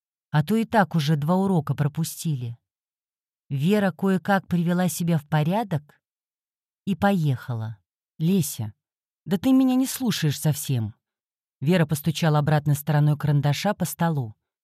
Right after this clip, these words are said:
«Очнись! О чём ты мечтаешь? Ну-ка ещё раз это упражнение». Леся перевела на неё недовольный взгляд. И Вера в который раз поразилась, какого зелёного цвета глаза у девочки. Внешность Леси была примечательной.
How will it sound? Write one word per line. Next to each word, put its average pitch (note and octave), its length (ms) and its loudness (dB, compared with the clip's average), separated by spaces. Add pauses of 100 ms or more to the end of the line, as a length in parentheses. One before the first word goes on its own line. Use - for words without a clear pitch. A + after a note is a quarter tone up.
(160)
«Очнись! G3+ 720 -2 (380)
О - 140 0
чём C#4 240 0
ты C4+ 100 -4
мечтаешь? E3+ 720 -2 (480)
Ну-ка C#4+ 300 -2
ещё A#3 340 -2
раз D#3 200 0
это D3 180 -2
упражнение». C3+ 840 0 (760)
Леся E3 340 2
перевела D#3+ 400 2
на D#3 100 4
неё D#3+ 240 4
недовольный F3+ 560 2
взгляд. D3+ 560 -4 (540)
И D3+ 80 0
Вера G#3 260 2
в - 80 -8
который F#3 340 0
раз G3 220 0
поразилась, F#3 640 -2
какого G3 380 -4
зелёного F#3 480 0
цвета G#3+ 400 -6
глаза E3+ 380 0
у A3 80 -2
девочки. E3 640 -6 (720)
Внешность F3+ 640 0
Леси G#3+ 380 -4
была E3 240 0
примечательной. C#3+ 1040 -4